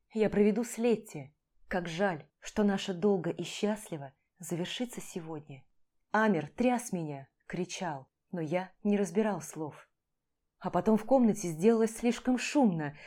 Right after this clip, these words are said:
Треск, грохот, вопли. Неохотно я разлепил веки. Видно, я бредил.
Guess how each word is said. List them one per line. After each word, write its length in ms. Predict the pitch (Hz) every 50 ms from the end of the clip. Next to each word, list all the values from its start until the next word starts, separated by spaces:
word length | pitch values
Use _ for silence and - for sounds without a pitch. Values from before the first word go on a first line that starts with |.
| - - -
Треск, 480 | - 180 190 208 233 233 - - - - _ - -
грохот, 540 | - 196 190 190 185 196 196 - 196 - - _ _ _ _ _
вопли. 600 | - 175 156 170 185 170 - 147 143 143 135 - _ _ _ _ _ _ _ _ _ _
Неохотно 760 | - 180 190 170 170 170 - - 220 240 233 - 175 143 139 -
я 160 | 175 190 175
разлепил 440 | 175 180 165 190 202 202 226 240 240
веки. 500 | 214 220 214 180 - - - 147 139 _ _ _ _ _ _
Видно, 600 | - 165 151 160 170 143 175 170 165 160 160 - _ -
я 220 | - - 170 165
бредил. 560 | 143 180 180 202 220 208 151 147 143 131 127